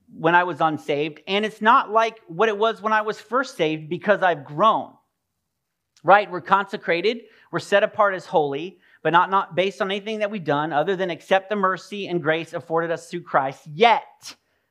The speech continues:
there's a sanctification process by which we become more Christ-like. As we follow Christ and we grow closer to him, as we grow to love his law, our standard of living changes.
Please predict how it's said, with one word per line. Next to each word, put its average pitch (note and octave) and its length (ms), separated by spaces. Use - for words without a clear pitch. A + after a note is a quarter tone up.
there's E3+ 180
a F#3 80
sanctification G#3 880
process A3 720
by E3 160
which F3+ 220
we G3 100
become E3+ 400
more F3 380
Christ-like. C#3+ 560
As C#3 160
we D#3+ 100
follow F3 400
Christ F#3+ 520
and E3+ 100
we D#3+ 60
grow D3+ 260
closer F#3+ 380
to D#3 60
him, D3 300
as D3+ 200
we D#3+ 80
grow F3+ 240
to F#3 180
love E3+ 260
his G3 220
law, F3 260
our E3 140
standard A3 640
of F3+ 180
living E3+ 480
changes. D#3+ 580